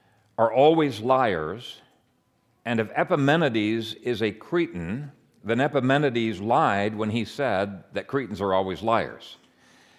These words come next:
You logically have only two options if you buy into this pagan's philosophy, and neither one works. Either Epimenides always lied and could not be trusted, or his maxim that Cretans always lie was a lie and he could not be trusted, but you cannot trust him either way.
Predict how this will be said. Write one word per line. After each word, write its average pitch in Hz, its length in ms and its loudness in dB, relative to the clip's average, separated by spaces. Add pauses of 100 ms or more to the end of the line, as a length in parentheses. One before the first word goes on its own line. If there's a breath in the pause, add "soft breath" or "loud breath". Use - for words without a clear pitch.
(380 soft breath)
You 101 220 -4
logically 143 540 2
have 104 180 0
only 117 200 0
two 160 300 -2
options 98 680 -2
if - 140 -8
you 104 80 -6
buy 101 220 4
into 110 200 2
this 92 200 -8
pagan's 107 460 -2
philosophy, 101 680 -2
and 87 120 -4
neither 117 240 0
one 92 260 -2
works. 80 440 -6 (580 loud breath)
Either 170 280 4
Epimenides 139 800 2
always 120 380 2
lied 101 440 0
and 90 120 -8
could 101 100 -6
not 101 220 -4
be 117 80 -2
trusted, 113 640 -4 (460 soft breath)
or 107 140 -2
his 120 180 2
maxim 123 600 0
that 110 120 -4
Cretans 123 380 -4
always 117 400 2
lie 110 720 0
was 107 160 -2
a 107 80 0
lie 107 580 0
and 98 140 -4
he 110 100 0
could 110 220 -4
not 101 220 -2
be 95 100 -6
trusted, 87 500 -6
but 101 100 -6
you 131 100 -4
cannot 131 320 -2
trust 131 340 -2
him 92 220 -4
either 95 260 -4
way. 90 300 -2